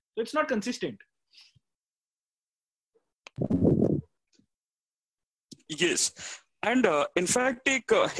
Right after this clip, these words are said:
Speaker 2: एक जो चीज और हुआ था, uh, uh, एक, एक टाइम पे Facebook एक तो जैसे हटा नहीं रहा था, ठीक है? एक पॉइंट पे ये भी हुआ था जब,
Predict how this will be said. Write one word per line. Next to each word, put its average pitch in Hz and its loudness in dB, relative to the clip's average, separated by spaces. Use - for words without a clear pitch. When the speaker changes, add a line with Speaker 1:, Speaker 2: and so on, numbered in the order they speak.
Speaker 2:
एक 175 0
जो 240 0
चीज 220 -2
और 175 4
हुआ 135 4
था, 123 0
uh, 139 4
uh, 135 2
एक, 170 2
एक 170 2
टाइम 202 0
पे 220 4
Facebook 185 2
एक 160 0
तो 185 4
जैसे 185 2
हटा 143 0
नहीं 131 0
रहा 117 0
था, 117 0
ठीक 127 -4
है? 127 0
एक 147 0
पॉइंट 170 0
पे 185 0
ये 143 2
भी 156 4
हुआ 165 6
था 185 0
जब, 180 2